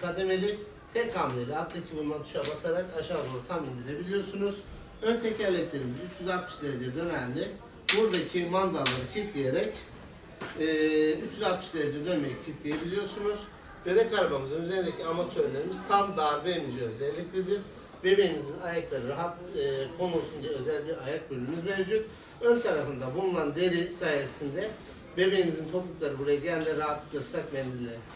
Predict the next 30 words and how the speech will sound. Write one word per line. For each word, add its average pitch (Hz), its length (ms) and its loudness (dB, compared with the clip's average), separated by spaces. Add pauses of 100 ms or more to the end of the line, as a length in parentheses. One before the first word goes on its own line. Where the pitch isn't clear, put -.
(160)
kolay 165 260 6
bir - 60 -4
şekilde 139 300 -4
silmek 143 380 0
için 190 140 -4
özel 160 300 2
bir 139 200 -4
deriden 127 360 -4 (480)
oluşmaktadır. 202 920 6 (500)
E, 147 40 2 (440)
bebek 208 260 2
arabamızın 170 580 2
içerisinde 156 540 0
bir, 190 180 4 (480)
e, 151 420 4
pedimiz 151 480 2
var. 190 180 0 (120)
Yüzde 147 300 -4
seksen 147 360 0
daha 127 180 -2
az - 140 -8
terleten, 165 520 0
daha 139 220 -4
az 131 100 -6
yakan 135 260 -4 (120)
özel, 151 200 -2 (580)
e, 139 300 4
bir 156 140 6
pedimiz 139 480 -2
var. 202 220 2